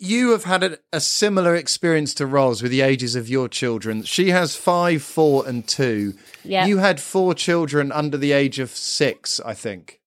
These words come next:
Speaker 2: Four under five at one point.
Speaker 1: Okay. So, Amy, there, there must be a lot of listeners who are listening to Roz and they're thinking, "With the best will in the world, love, just don't bother. It's too difficult."
Speaker 2: Uh,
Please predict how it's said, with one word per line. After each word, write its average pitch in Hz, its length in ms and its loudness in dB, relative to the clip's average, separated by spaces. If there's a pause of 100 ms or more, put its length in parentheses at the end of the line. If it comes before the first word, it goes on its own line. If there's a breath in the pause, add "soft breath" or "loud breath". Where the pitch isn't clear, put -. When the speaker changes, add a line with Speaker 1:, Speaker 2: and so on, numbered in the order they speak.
Speaker 2:
Four 339 220 2
under 233 120 -2
five 277 400 0
at 170 80 0
one 240 200 0
point. 170 260 -4
Speaker 1:
Okay. 139 480 0 (240 loud breath)
So, 202 260 2
Amy, 214 500 0 (420 soft breath)
there, 208 220 2
there 214 180 0
must 226 340 0
be 214 60 0
a 202 60 2
lot 208 220 2
of 160 120 2
listeners 135 640 0
who 151 180 0
are - 20 2
listening 180 460 0
to 156 140 -4
Roz 135 600 0 (140)
and 147 160 0
they're 147 100 4
thinking, 156 460 -4
"With 160 120 -4
the 160 60 -2
best 190 380 2
will 165 100 -2
in 156 80 -2
the 147 80 0
world, 131 340 4
love, 98 520 -6
just - 340 0
don't 131 280 2
bother. 110 440 0
It's - 200 -6
too 151 200 2
difficult." 123 560 -4 (300)
Speaker 2:
Uh, 180 640 2